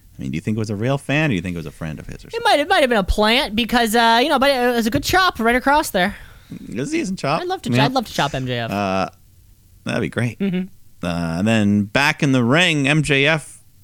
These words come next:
Speaker 1: pulls Bryce Remsburg in between him and Punk. And, uh, during this brief scuffle, uh, M J F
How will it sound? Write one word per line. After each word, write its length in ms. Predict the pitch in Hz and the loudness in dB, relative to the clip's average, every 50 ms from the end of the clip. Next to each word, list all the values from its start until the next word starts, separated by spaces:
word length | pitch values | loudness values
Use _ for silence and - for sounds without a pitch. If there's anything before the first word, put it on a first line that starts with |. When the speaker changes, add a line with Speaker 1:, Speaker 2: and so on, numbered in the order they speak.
| _ - - _ _ | _ -20 -20 _ _
Speaker 1:
pulls 400 | - 165 180 233 247 220 160 131 | 0 2 4 4 4 2 2 0
Bryce 460 | 120 120 - 135 143 160 170 - - | -6 -4 -2 0 2 2 0 -2 0
Remsburg 580 | 117 123 160 202 202 - - 107 104 101 101 113 | 0 0 2 2 0 0 0 2 2 2 4 2
in 80 | 135 131 | 2 0
between 360 | 107 - - - 135 131 117 | 0 -2 0 0 2 2 2
him 160 | 113 135 139 | 2 2 2
and 120 | 123 107 | 2 2
Punk. 460 | - - - 151 160 151 - - - - - - - - - - - - - - - | 0 0 0 2 0 0 -2 -6 -20 -20 -20 -20 -20 -20 -20 -20 -20 -20 -20 -12 -6
And, 280 | - 95 92 90 87 | -4 -2 -2 -2 0
uh, 240 | 95 92 92 92 95 | 0 0 2 2 0
during 280 | 92 - 117 120 120 113 | 0 0 0 0 2 0
this 140 | 110 107 - | 0 -2 -6
brief 440 | - - 107 120 139 135 - - | -6 -2 0 2 2 0 -2 -4
scuffle, 680 | - - - - 131 147 156 - - 117 110 110 104 - - - - - - - - | -8 -8 -2 0 0 0 0 0 -2 0 0 0 -2 -4 -10 -20 -20 -20 -18 -10 -8
uh, 480 | 85 73 65 62 55 50 60 62 62 60 | -6 -6 -4 -4 -6 -6 -6 -6 -4 -4
M 120 | 98 107 110 | -4 -4 -2
J 160 | - 95 98 | 0 0 0
F 140 | 113 - | 0 -2